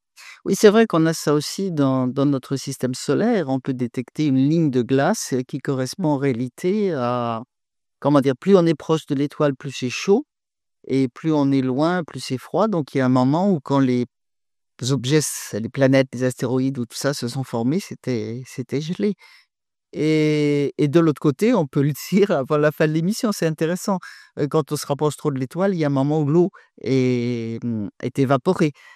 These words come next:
Speaker 1: Donc, en fait, la zone où il y a, il peut y avoir de l'eau liquide sur les planètes est, est assez restreinte, hein. C'est ce qu'on appelle la, la zone habitable. On peut dire quelques mots là-dessus, euh, juste avant de terminer l'émission.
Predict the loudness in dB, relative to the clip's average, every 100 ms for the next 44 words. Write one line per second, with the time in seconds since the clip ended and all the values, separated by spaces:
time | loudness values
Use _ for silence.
0 | _ -2 0 0 0 0 0 0 2 2
1 | 2 2 2 0 0 0 -2 -6 -16 _
2 | -12 -2 2 4 2 2 2 2 -2 -4
3 | -4 -4 -2 -2 0 0 2 2 0 0
4 | 0 0 -2 -2 -2 -2 -4 -6 -2 0
5 | 0 -4 -4 -10 -4 0 0 2 2 0
6 | -2 -2 0 2 2 0 0 2 2 0
7 | -2 -2 -2 -4 -4 -2 0 2 4 4
8 | 2 -2 -4 -2 -2 -4 -6 -10 -8 -6
9 | -2 -2 -2 -2 0 0 0 0 -2 -6
10 | -8 -6 -6